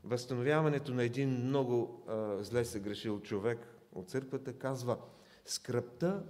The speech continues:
по Бога докарва спасително покаяние, което не причинява разкаяние, но светската скръб докарва смърт.“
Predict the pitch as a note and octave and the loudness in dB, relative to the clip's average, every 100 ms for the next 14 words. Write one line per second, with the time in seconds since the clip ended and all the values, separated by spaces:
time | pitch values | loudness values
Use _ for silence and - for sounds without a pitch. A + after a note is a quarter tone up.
0 | - - G#2 F#2 B2 D3+ D#3 E3 E3 - | -12 -6 -4 2 8 8 8 2 2 -4
1 | G#2 A2 - C3+ D3+ C3 B2 - A2 D3 | -6 -8 -2 0 0 -2 -8 -8 -6 -6
2 | D3 D#3 D#3 D3 C#3 C#3+ C3+ D3 C3 F#2+ | -2 0 0 -2 -4 0 2 2 0 -4
3 | - - - - - - F3+ F#3+ F3+ D#3+ | -8 -16 -20 -20 -12 0 2 4 2 2
4 | D#3+ C#3+ - B2 C3 D#3 F#3 F#3+ - E3 | 2 -4 -2 -2 0 2 2 0 0 2
5 | F3 D#3 F#2+ E2+ - - - - - - | 4 2 -2 -6 -10 -12 -16 -20 -18 -6
6 | G#2 F#2+ B2 D3+ D3+ E3+ E3 D3+ - C#3+ | -4 -4 0 0 0 -6 -4 -6 -4 2
7 | D3 D3 - G2 G#2+ A#2+ A#2 G#2+ G#2 - | 2 2 -8 -8 -4 0 0 0 -4 -2
8 | A#2 A2 - - | -2 -2 -6 -20